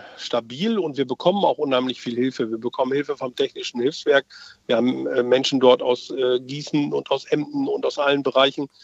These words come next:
äh, äh, des Landes, äh, im Einsatz, äh, genauso andere Hilfsorganisationen. Äh,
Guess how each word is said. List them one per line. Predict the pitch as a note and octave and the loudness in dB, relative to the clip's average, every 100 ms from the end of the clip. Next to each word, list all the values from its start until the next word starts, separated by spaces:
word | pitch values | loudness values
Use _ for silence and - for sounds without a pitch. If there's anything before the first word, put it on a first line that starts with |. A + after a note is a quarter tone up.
| - - - | -20 -14 0
äh, | B2+ | 2
äh, | B2+ D#3 C3 C3 | 4 4 2 2
des | C3 A#2+ | -2 -2
Landes, | C3 C#3+ D3 - - | 0 2 2 0 -6
äh, | C#3 C3+ C3+ - - | 0 0 0 -6 -8
im | C3 | -6
Einsatz, | C#3 C3+ D3 C#3 C#3 - - - | -2 0 2 2 2 0 -14 -8
äh, | C#3 C3 C3 B2+ - _ - | -4 -2 -2 -4 -16 _ -2
genauso | C3 B2+ C3 | 2 4 2
andere | C#3 C3+ | 0 0
Hilfsorganisationen. | C3 C#3 D3+ C3+ C3+ B2+ C3 - - C3 C3+ C3 C3+ | 0 2 2 2 2 0 -2 -2 -4 -2 0 0 -2
Äh, | C3+ B2 B2 | 2 4 2